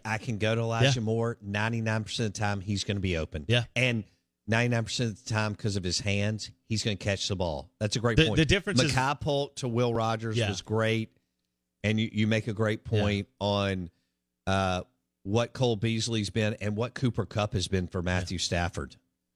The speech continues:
Speaker 1: The difference is Cooper's the most talented t-, guy on that team.
Speaker 2: Well, that's true.
Speaker 1: And
Speaker 2: That's
Speaker 1: so
Speaker 2: true.
Speaker 1: is Elijah Moore for Ole Miss.
Speaker 2: And,
Speaker 1: Ma-,
Speaker 2: and so
Speaker 1: Makai
Speaker 2: is Makai Polk.
Speaker 1: Was he the most talented receiver?
Speaker 2: Yeah.
Speaker 1: Okay.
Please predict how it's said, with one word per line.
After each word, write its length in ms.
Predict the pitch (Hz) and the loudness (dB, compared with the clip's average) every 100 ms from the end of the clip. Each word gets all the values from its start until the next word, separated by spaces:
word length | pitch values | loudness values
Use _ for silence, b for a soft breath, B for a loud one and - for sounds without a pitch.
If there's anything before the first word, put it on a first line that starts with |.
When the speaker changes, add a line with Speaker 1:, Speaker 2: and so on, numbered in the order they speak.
| _ - | _ 2
Speaker 1:
The 80 | 185 | 4
difference 220 | 269 185 | 4 2
is 140 | 165 | -2
Cooper's 360 | - 208 190 139 | 2 2 2 -2
the 60 | 151 | 0
most 180 | 139 - | 0 2
talented 340 | 147 127 110 | 0 0 -4
t-, 120 | - | -6
guy 220 | 107 120 | 0 0
on 140 | 110 107 | 0 -2
that 180 | 95 - | -4 2
team. 80 | 170 | 2
Speaker 2:
Well, 60 | |
that's 200 | 156 143 | 2 -2
true. 240 | - 104 76 | -2 -4 2
Speaker 1:
And 80 | 151 | 4
Speaker 2:
That's 100 | 147 | 6
Speaker 1:
so 120 | 196 | 6
Speaker 2:
true. 60 | 190 | 6
Speaker 1:
is 100 | 151 | 4
Elijah 340 | 147 147 135 131 | 2 4 2 2
Moore 180 | 131 | 2
for 140 | 113 117 | 4 2
Ole 100 | 107 | 2
Miss. 380 | 113 107 95 - b b - | 2 2 0 -4 b b -6
Speaker 2:
And, 200 | 120 120 | 0 2
Speaker 1:
Ma-, 280 | 139 165 160 | 6 6 6
Speaker 2:
and 140 | 151 151 | 4 8
so 100 | 208 | 8
Speaker 1:
Makai 120 | 190 | 6
Speaker 2:
is 80 | 151 | 2
Makai 340 | 156 160 135 | 2 2 2
Polk. 300 | 139 98 71 _ _ _ _ - | 0 -2 -4 _ _ _ _ -6
Speaker 1:
Was 260 | 123 190 - | 4 4 4
he 160 | 277 262 | 2 2
the 80 | |
most 160 | 254 254 | 0 4
talented 240 | 262 247 240 | 4 4 0
receiver? 340 | 220 247 262 | -2 -4 0
Speaker 2:
Yeah. 180 | 226 78 - | 0 0 0
Speaker 1:
Okay. 240 | 120 107 | 0 0